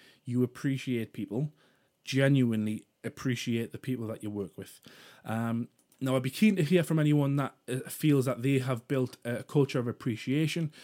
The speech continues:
Um, anyone that has any stories of how this has worked to the company's benefit, how it's worked to the, the team's benefit, the staff's benefit, employees, that type of thing.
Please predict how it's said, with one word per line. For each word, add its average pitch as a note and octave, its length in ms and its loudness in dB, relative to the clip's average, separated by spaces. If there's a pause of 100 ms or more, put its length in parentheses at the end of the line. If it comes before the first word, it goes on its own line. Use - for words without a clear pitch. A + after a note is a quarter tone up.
(240)
Um, A2 300 -6
anyone C3 400 -2
that A#2+ 180 -6
has A#2 160 -10
any A2+ 140 -6
stories C3+ 720 2
of - 160 -8
how A#2 240 -2
this A#2+ 220 -6
has A2+ 120 -12
worked A#2+ 300 -2
to B2+ 100 0
the A2 140 -4
company's A#2 420 -4
benefit, D#3+ 460 -2
how B2 180 -4
it's - 160 -12
worked A#2+ 280 -6
to A#2+ 100 -6
the, A2+ 180 -6 (380)
the - 60 -10
team's D3 380 4
benefit, C#3+ 480 -2
the A#2 60 -10
staff's C3 400 -6
benefit, C3 480 -6
employees, A#2+ 600 -6
that C3 120 -10
type - 220 -10
of - 80 -16
thing. A#2+ 280 -6